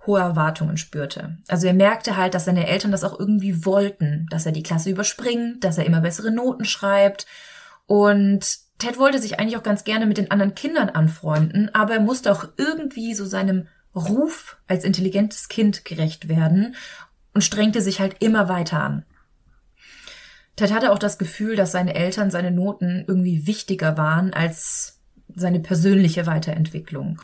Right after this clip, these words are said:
Und in der neuen Klasse fühlte sich Ted von Anfang an nicht wirklich wohl. Alle waren ja älter als er und er passte einfach nicht so richtig rein.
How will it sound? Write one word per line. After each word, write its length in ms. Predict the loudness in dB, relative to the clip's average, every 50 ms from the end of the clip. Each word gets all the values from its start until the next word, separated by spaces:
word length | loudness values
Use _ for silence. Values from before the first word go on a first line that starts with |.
| _ -4
Und 480 | 0 0 2 2 2 2 2 0 0
in 140 | 0 2 2
der 100 | 4 4
neuen 300 | 4 4 4 4 4 2
Klasse 360 | 0 0 -2 0 0 0 -2
fühlte 280 | -4 -2 -2 -2 0 0
sich 200 | 0 -2 -2 -4
Ted 460 | -2 -4 -4 -4 -4 -6 -10 -10 -14 _ _ _ _ _ _ _ _ _ _
von 200 | -10 -4 -2 0
Anfang 360 | 2 2 0 0 0 -4 -2
an 140 | 2 4 4
nicht 160 | 6 4 4
wirklich 360 | 0 -4 -6 -6 -8 -10 -10 -10
wohl. 340 | -10 -10 -10 -10 -12 -14 -18 _ _ _
Alle 320 | -4 -2 0 2 2 2 0
waren 200 | 0 0 0 0
ja 160 | 0 0 0
älter 380 | 0 2 0 0 0 -4 -6 -6
als 220 | -6 -6 -6 -8
er 380 | -8 -6 -4 -4 -4 -4 -4 -6 -10 -18 -18 -16 -16 -14 -8
und 160 | -2 0 2
er 60 | 2 2
passte 360 | 0 -2 -4 -4 -4 -4 -2
einfach 260 | -2 -2 -2 0 0
nicht 160 | 0 0 0
so 100 | -2 -4
richtig 400 | -4 -4 -4 -4 -6 -6 -6 -6
rein. 380 | -8 -6 -6 -6 -6 -8 -10